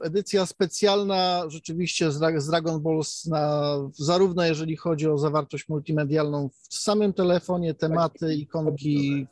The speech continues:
Speaker 1: tapety, jak i, jak i ze względu na zewnętrzną obudowę, która, no, woła, krzyczy po prostu pomarańczowo,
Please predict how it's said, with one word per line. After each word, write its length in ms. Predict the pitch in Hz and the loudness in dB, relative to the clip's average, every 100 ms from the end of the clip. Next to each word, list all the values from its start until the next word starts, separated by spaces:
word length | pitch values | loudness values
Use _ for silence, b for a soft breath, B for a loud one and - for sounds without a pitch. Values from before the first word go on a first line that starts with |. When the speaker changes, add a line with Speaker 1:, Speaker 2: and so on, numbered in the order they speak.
| _ | _
Speaker 1:
tapety, 680 | 156 - 165 151 - 151 147 B B B B - | -2 2 0 0 2 2 2 B B B B 0
jak 340 | 170 208 - | 2 2 0
i, 240 | 190 185 170 | -4 -2 0
jak 220 | 185 - | -2 -2
i 60 | 170 | -4
ze 140 | 170 | -2
względu 560 | 151 151 170 170 160 160 | -2 0 0 0 0 0
na 180 | 160 | 0
zewnętrzną 640 | 147 156 147 160 - 156 - | 2 0 -2 -4 -2 -4 -2
obudowę, 560 | 147 151 175 170 165 | -2 0 0 2 0
która, 380 | - - 175 170 | 0 0 2 4
no, 200 | 175 170 | 4 2
woła, 480 | 139 147 214 196 151 | 0 2 6 6 4
krzyczy 520 | 127 - - 208 - | -2 -8 -2 -2 -2
po 140 | 170 156 | -6 -6
prostu 420 | - 175 - 156 | -2 -2 -2 -4
pomarańczowo, 960 | 180 165 170 165 165 - 185 165 165 | -2 2 2 2 0 0 2 4 2